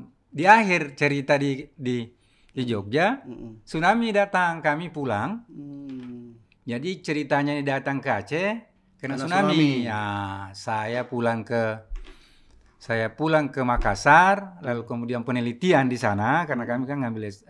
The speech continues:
Speaker 1: apa, diminta untuk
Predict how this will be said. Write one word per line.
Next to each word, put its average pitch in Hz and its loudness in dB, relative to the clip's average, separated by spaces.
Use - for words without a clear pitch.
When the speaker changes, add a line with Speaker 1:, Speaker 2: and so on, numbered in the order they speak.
Speaker 1:
apa, 175 -8
diminta 135 0
untuk 143 -4